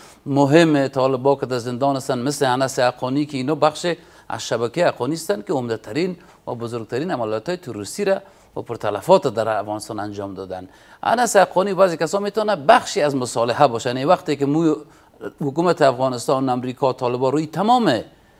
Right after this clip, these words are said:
موضوعات منا-، که در، در اون منازعه است به یک توافق صلح برسن، بعد می‌تونه رهایی انس حقانی بخشی از رهایی تمام زندانیا باشه. اما حکومت افغانستان با این موضع‌گیری خود هم مذاکرات بین الافغانی را ببینن سنگ اندازی می‌کنه که می‌گم ما باید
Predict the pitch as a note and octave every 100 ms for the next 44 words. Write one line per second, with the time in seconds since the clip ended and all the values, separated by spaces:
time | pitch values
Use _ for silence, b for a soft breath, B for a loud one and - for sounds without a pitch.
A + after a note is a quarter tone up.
0 | _ C3+ C#3+ B2+ D#3 D#3 D3+ C3 C3+ C3
1 | - - B2+ B2 B2+ B2 A#2 B2 C#3+ C3
2 | B2+ B2 A#2 B2+ C3+ B2+ A#2+ A#2+ - B2
3 | B2 B2+ - - B2 A#2+ B2+ - A#3+ B3
4 | B B B - G#3 A#3+ C4+ C4 B3 G3+
5 | F#3 G3+ F3+ F#3 D#3+ D#3 F#3+ A3+ G3+ A#3+
6 | - G#3 D#3 D3+ G3+ G3 A3+ A3+ A2+ G#2
7 | G2 A2 C3 D3 E3 - - B B B
8 | - A3+ C4 C4+ C4 - b b - D3
9 | E3 F3 E3 E3 D3+ D3 E3 D#3+ A#3+ F3
10 | G3+ A3 E3+ D3 E3 G#3 G#3 E3 - G3
11 | A3+ F3+ D3 C#3+ F#3+ A3 F3+ C#3+ C#3+ C#3
12 | C3+ C#3+ A3 G#3+ C#3+ C3 B2+ - A#2+ A#2+
13 | B2 C3 B2+ C#3 D3 D3 C3+ C#3 D3+ E3
14 | F3 E3+ C#3